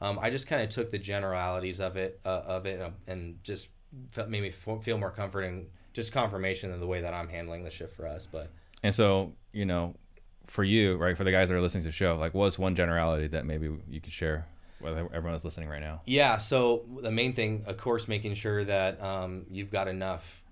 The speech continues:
Speaker 1: cash to sustain. But I mean, if, if it's that, if, if it's here now, it's too late if you didn't prepare. So
Speaker 2: Right.
Speaker 1: going, uh, aside from that, what you can do is, one,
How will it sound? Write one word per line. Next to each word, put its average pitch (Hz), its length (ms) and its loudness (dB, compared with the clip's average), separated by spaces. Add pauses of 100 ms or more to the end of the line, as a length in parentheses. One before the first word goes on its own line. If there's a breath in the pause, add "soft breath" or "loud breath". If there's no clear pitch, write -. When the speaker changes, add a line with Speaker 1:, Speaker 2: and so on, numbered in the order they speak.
(160)
Speaker 1:
cash 104 540 -2
to 95 160 -6
sustain. 92 540 -6
But 87 360 -2
I 95 80 -6
mean, 85 340 -8 (320)
if, - 280 -8
if 95 160 -6
it's 90 160 -10
that, 98 280 -4
if, 92 120 -6 (180)
if 110 240 -4
it's 120 180 -2
here 131 280 6
now, 107 500 6 (140)
it's 98 220 -2
too 123 160 2
late 107 200 6
if 92 140 -4
you 98 120 -2
didn't 95 200 -2
prepare. 87 460 -4
So 113 280 6
Speaker 2:
Right. 80 180 2 (220 loud breath)
Speaker 1:
going, 117 400 2
uh, 107 200 -2
aside 120 420 4
from 104 140 -4
that, 95 200 -2
what 104 100 0
you 101 100 -4
can 98 200 -4
do 101 240 0
is, 92 160 -4
one, 104 340 -2